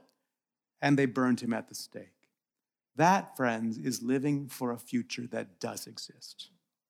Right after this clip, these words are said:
He gives the crown of life. That's being faithful up to and including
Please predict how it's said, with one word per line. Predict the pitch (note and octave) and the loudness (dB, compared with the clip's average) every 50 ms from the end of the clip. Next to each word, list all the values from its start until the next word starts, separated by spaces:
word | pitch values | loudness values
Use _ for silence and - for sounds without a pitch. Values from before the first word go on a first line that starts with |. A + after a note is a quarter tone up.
| _ _ _ _ _ _ _ _ _ _ _ _ _ _ _ _ _ _ _ _ _ _ | _ _ _ _ _ _ _ _ _ _ _ _ _ _ _ _ _ _ _ _ _ _
He | C3 A#2+ | -2 -2
gives | G#2 - C3+ C3 B2 A2+ - - - | 0 2 4 4 4 4 2 -2 -8
the | - - | -8 -12
crown | - - - - G#2+ G2+ F#2+ E2+ | -14 -10 -6 -4 -4 -4 -6 -8
of | - - - | -12 -14 -16
life. | G#2+ G2+ G2 - - _ _ _ _ _ _ _ _ _ _ _ _ _ _ _ _ _ _ - - - - | -18 -16 -18 -18 -20 _ _ _ _ _ _ _ _ _ _ _ _ _ _ _ _ _ _ -16 -16 -12 2
That's | C3 E3 F#3 A3 G#3+ - | 8 10 10 10 10 6
being | - - G#3+ G3+ F#3 D#3 | 6 8 10 10 10 10
faithful | - - - F#3+ F#3 G3 - G#3 - - A3 A#3 B3 A#3 E3+ - - - | 8 6 8 8 10 10 8 6 6 8 8 8 8 8 4 0 4 8
up | G#3 B3+ D#4 D4+ - - | 10 10 10 8 6 6
to | - C4 C4+ C4+ B3+ B3+ C4+ B3+ A#3+ A3 - - - - - - _ _ _ _ _ _ _ _ _ _ _ _ _ _ _ _ _ _ _ _ _ _ _ _ _ _ _ _ _ _ _ _ _ - | 10 12 12 12 12 12 12 12 10 8 6 0 -10 -14 -16 -20 _ _ _ _ _ _ _ _ _ _ _ _ _ _ _ _ _ _ _ _ _ _ _ _ _ _ _ _ _ _ _ _ _ 2
and | D3 C#3+ D#3+ F#3+ | 4 6 6 6
including | F#3+ F#3 - - D#3 D3 B2+ G#2+ G#2 G#2+ - - - | 4 4 2 2 2 4 4 2 0 -6 -12 -16 -20